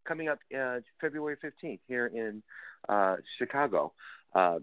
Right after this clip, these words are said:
the Discover the Author and Speaker in You, which is a full day workshop, helping people half the day, uh,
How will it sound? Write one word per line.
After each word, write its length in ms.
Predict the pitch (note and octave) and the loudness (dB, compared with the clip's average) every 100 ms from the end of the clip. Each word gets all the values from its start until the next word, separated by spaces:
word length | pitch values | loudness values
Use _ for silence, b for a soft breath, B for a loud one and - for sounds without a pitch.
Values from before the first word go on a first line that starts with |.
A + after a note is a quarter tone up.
| - | -4
the 280 | F2+ G#2 G2+ | 0 0 0
Discover 460 | E2+ F#2+ - A#2 A2+ | -2 -4 2 2 2
the 120 | G#2+ | -2
Author 300 | - G#2+ - | 0 0 -2
and 100 | F#2 | -8
Speaker 300 | - A#2 - | -8 -8 -4
in 60 | F2+ | -4
You, 160 | F#2 D#2+ | -2 -4
which 180 | F#2 F#2+ | -4 -8
is 80 | |
a 60 | G#2+ | -4
full 180 | - E3+ | 0 4
day 140 | A2+ | 4
workshop, 460 | D#2+ D#2 - A#1 - - B B - | 2 -4 -4 -6 -6 -12 B B 0
helping 280 | A#2 A#2 | 0 -2
people 400 | - A2+ - G2+ - | -6 -6 0 -2 0
half 180 | A2+ B2+ - | -2 -2 -2
the 80 | |
day, 300 | G2 E2+ G#2 - b b b | -4 -4 -4 -12 b b b
uh, 260 | F#2 F2 | 0 0